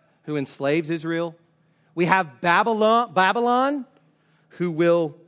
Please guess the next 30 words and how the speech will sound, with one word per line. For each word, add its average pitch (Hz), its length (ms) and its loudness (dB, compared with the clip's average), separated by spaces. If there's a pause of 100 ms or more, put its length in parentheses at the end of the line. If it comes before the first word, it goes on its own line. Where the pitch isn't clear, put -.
(420)
ultimately 165 720 -4 (140)
destroy 170 480 -2
the 156 100 -6
temple 190 400 -6
and 165 80 -4
destroy 170 400 -6
Israel. 165 420 -4
And 151 80 -4
we 151 100 -6
have 160 140 -6
the 160 80 -8
Canaanites. 165 880 -6 (540)
We 131 80 -12
learned 151 260 -4
last 165 360 -2
week, 175 380 -2 (760)
these 147 220 -10
are 160 40 -6
the 139 100 -8
people 156 520 -10 (560)
who 151 160 -6
will 147 120 -4
occupy 160 520 -2
the 151 100 -4
land 147 480 -4 (400)
that 139 160 -10
belongs 143 540 -4
to 127 500 -12 (240)
God's 120 540 -10 (240)
people. 104 380 -18